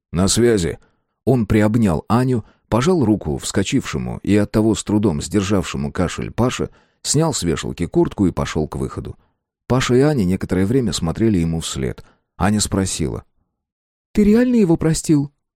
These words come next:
Speaker 1: "За что?" — не понял Паша.
Speaker 2: "Кухаешь сидишь, валялся сколько,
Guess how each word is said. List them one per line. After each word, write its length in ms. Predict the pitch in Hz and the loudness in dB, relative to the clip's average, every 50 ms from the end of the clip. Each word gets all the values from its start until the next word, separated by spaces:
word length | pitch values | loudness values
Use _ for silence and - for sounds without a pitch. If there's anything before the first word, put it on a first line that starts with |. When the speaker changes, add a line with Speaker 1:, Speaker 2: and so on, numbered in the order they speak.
| _ _ - | _ _ -4
Speaker 1:
"За 260 | 104 98 104 107 98 | -2 2 2 2 2
что?" — 380 | 92 - - 98 90 90 90 - _ _ - | 2 0 2 2 2 2 2 0 _ _ -4
не 160 | - 104 110 | 0 2 2
понял 320 | 98 - 101 92 90 90 87 | 2 2 2 2 2 0 0
Паша. 400 | - 85 73 71 - - - - _ _ _ _ _ - | 0 0 -2 -2 -4 -8 -10 -12 _ _ _ _ _ -4
Speaker 2:
"Кухаешь 460 | - 240 226 - - 170 160 151 - | 0 0 2 2 2 2 0 0 0
сидишь, 400 | - 170 151 143 151 139 - - _ _ _ _ _ - | 0 0 2 2 0 0 -2 -6 _ _ _ _ _ -2
валялся 520 | 160 180 170 180 196 190 180 - - 156 | 0 2 4 4 4 4 2 0 -2 -4
сколько, 500 | 156 - - 185 170 143 - - 135 - | -2 0 2 2 2 2 0 -4 -8 -10